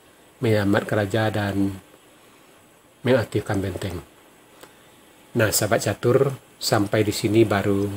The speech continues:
kita mulai menyusun strategi penyerangan. Pertama, kita lihat ciri bangunan dulu. Ciri-ciri bangunan, hitam sekarang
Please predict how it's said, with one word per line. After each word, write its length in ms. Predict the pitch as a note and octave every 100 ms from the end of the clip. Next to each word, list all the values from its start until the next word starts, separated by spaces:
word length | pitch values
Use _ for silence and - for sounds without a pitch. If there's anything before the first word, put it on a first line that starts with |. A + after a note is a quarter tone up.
| G#2 -
kita 320 | - A2 - G2+
mulai 480 | G2 G2 F#2+ G2 G#2+
menyusun 460 | A2+ G#2 G2+ - G2
strategi 560 | G2 G#2+ G2 G#2 F#2 F#2+
penyerangan. 560 | G#2 G2 F#2 F#2 F#2+ F2+ - - - - - - - - _ _ _ _ _ _ _
Pertama, 640 | A2+ A2+ A#2 A2+ A#2+ B2 C3
kita 300 | - A#2 A2
lihat 240 | A2 A#2+
ciri 220 | - G#2+
bangunan 340 | G#2 G2+ G2+ G2
dulu. 240 | F#2+ F#2+ F#2 F2+ - - - - - - - _ _ -
Ciri-ciri 720 | - A#2+ A#2 - C3+ C3 A#2
bangunan, 760 | G#2 G#2+ G#2+ A2 F#2+ F#2 G#2 A2 - - -
hitam 540 | B2 A#2 - B2+ B2+
sekarang 640 | A#2 - A#2 A2+ A2+ A#2